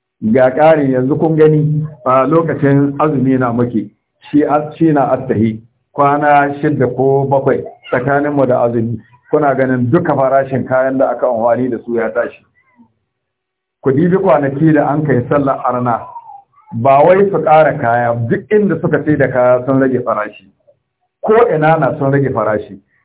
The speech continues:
Kai har da tasha gare su. Ko nan Sokoto in kana so ka tai gida akwai tashar da za ka shiga, ya ana ɗauka dubu goma, kana biyan dubu uku ka tai. Don dai buƙatar abin nan, da kuɗinsu duk sun yanke abin nan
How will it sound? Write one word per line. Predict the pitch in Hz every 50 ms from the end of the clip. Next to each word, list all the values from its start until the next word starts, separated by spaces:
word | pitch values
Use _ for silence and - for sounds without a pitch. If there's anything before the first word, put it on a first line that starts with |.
| _ _ _
Kai | - 151 143 123
har | 131 165 180 175
da | 156 147
tasha | - 156 156 156 165 151 131 120
gare | 123 123 120 127 127 123
su. | - 101 98 - - _ _ _ _ -
Ko | 165 165
nan | 170 165 147 - -
Sokoto | 143 143 143 147 139 - 151 147 147
in | 143 139
kana | - - - 135 123 131
so | 147 131
ka | - 123
tai | 117 123 127 123
gida | 127 131 139 139
akwai | 131 120 - - 127 113
tashar | 143 139 143 135
da | 120 120 123
za | 123 123 123
ka | 127 -
shiga, | 120 120 117 120 120 131
ya | 143 147
ana | 143 131 127 127
ɗauka | 127 131 131 127 131 120 120
dubu | 123 127 131 131 123
goma, | 131 139 143 139 123 113 - - _ _ _ _ _
kana | 139 139 135 120 117
biyan | 123 135 127 120
dubu | 113 120 120 127 - -
uku | - - - -
ka | - 107
tai. | 101 104 104 98 98 - _ _ _ _ _ _ _ _ _ _ _ _ _ _ _ _ _ _
Don | 123 127 170 165 170 175
dai | 190 185 185
buƙatar | 151 151 151 139 139 143 147 143 - 135 127 113 - 127 123 -
abin | 120 123 131 127
nan, | 127 117 - 127 - - _ _ _
da | 107 107 107 139
kuɗinsu | 131 - 202 196 - 185 220 214 208 156 135 131
duk | 160 160 - -
sun | 170 196 202 202
yanke | 190 202 220 214 208 175 170 151 139
abin | 135 131 139 143 143
nan | 143 127 - - -